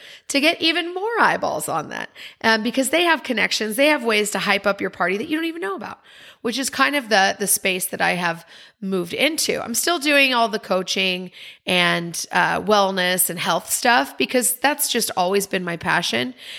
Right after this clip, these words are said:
And I've had clients for a long time that are not willing to, um, you know, part ways with yet, you know, I, I don't,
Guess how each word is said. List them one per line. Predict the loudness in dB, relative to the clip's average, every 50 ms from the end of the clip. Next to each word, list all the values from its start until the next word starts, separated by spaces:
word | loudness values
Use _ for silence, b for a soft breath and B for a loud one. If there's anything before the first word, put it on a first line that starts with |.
| B B
And | 2 4
I've | 4 4 4
had | 4 2 2 2 2
clients | 0 0 2 2 2 2 0 0
for | 0 0
a | 0
long | 0 0 -4 -6 -6
time | -4 -4 -2 -2 -2
that | -2 -2
are | -2
not | -2 -2 -4 -6 -6
willing | -6 -10 -8 -8 -10 -6
to, | -6 -4 -2 0 0 0 -2 -4 B B B B B B B B B
um, | -2 0 0 0 0 -2 -6 -10 -12 -14 -18 _ _ -4
you | -2 0 0
know, | 0 -2 -6 -10 -12 _ -10
part | 0 4 4 4 4 4
ways | 2 4 4 4 2 2 2
with | 0 -2 -2 -6 -10 -16 _
yet, | -2 0 0 2 0 -2 -4 -6 -6
you | -2 0 2
know, | 2 2 2 2
I, | 2 2 2 2 2
I | 2
don't, | 0 0 -2 -4